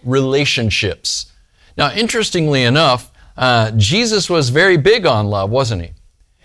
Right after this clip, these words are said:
Jesus said, you know, that the, the, the hinge of the law and the prophets was love for God and love for your neighbor. Love your neighbor as yourself.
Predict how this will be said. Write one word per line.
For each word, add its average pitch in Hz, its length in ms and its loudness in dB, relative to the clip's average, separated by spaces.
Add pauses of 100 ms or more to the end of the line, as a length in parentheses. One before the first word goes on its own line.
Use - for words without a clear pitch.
(580)
Jesus 143 480 2
said, 131 600 0 (180)
you 113 140 -4
know, 113 180 -4
that 113 300 -2
the, 101 480 -2 (600)
the, 104 380 -2
the 101 160 -2
hinge 104 880 0 (300)
of 123 320 2
the 113 80 2
law 139 260 4
and 120 80 -2
the 107 60 -2
prophets 151 640 -2
was 113 420 -4
love 139 340 -2
for 147 120 -4
God 107 320 2
and 98 120 -6
love 104 220 -2
for 92 320 -4
your 92 160 -6
neighbor. 92 420 -4
Love 98 220 -4
your 92 100 -6
neighbor 95 280 -6
as 82 120 -8
yourself. 101 460 -4